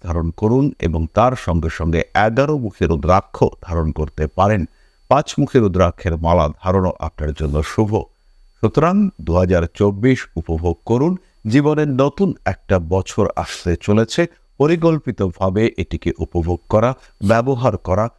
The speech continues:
সময়ের অপচয় না করে প্রতিটা মুহূর্তকে উপযোগ করা, এটিই আপনাকে করতে হবে এবং তার জন্য প্রয়োজন সঠিক সুস্থ পরিকল্পনা। জীবনে উন্নতি আসবেই,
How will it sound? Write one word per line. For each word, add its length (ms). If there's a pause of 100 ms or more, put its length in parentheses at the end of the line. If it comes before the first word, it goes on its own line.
(140)
সময়ের 520 (140)
অপচয় 500
না 320
করে 280
প্রতিটা 640
মুহূর্তকে 760 (100)
উপযোগ 440 (100)
করা, 240 (400)
এটিই 400
আপনাকে 420
করতে 440
হবে 260 (340)
এবং 180 (160)
তার 240
জন্য 260
প্রয়োজন 480
সঠিক 500
সুস্থ 380
পরিকল্পনা। 760 (360)
জীবনে 440
উন্নতি 420 (100)
আসবেই, 580